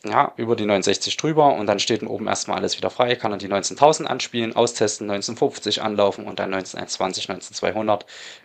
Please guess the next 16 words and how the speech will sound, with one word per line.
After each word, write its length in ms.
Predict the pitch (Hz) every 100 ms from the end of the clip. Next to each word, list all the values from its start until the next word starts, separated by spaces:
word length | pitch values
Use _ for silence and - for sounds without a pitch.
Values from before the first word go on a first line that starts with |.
| -
Muss 160 | 107
da 100 | -
nicht 180 | 98 -
alles 300 | 107 123 123
zum 140 | - 107
Dienstag 360 | 156 160 131
sein, 320 | - 127 117
ja, 120 | 107 110
aber 400 | 104 101 95 92
er 60 |
kann 260 | 90 98 92
schon 140 | -
ein 40 | 90
großes 260 | 101 92
Stück 200 | - 98
davon 300 | - 87 92